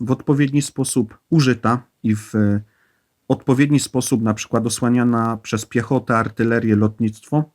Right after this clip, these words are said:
ma przewagę nawet nad nowocześniejszymi czołgami. Więc porównując te dwa pojazdy, te czołgi, Leopard ma lepsze przyrządy obserwacyjne, lepsze S K O,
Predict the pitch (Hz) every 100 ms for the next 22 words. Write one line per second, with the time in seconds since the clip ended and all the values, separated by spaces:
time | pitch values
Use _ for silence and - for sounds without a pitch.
0 | _ _ 123 139 151 - 117 120 117 107
1 | 104 104 104 95 92 98 135 147 135 117
2 | 101 - 95 - 87 85 - _ - 143
3 | 104 76 - - _ _ _ _ - 175
4 | 202 - 160 147 147 151 147 - 123 117
5 | 107 113 113 110 113 107 98 101 101 107
6 | 110 104 110 92 98 127 135 _ _ _
7 | _ _ _ _ - 131 135 127 107 104
8 | 98 95 120 - - - 127 123 123 113
9 | 120 113 110 127 113 117 107 - _ _
10 | _ - 123 135 - - 135 - 127 -
11 | 131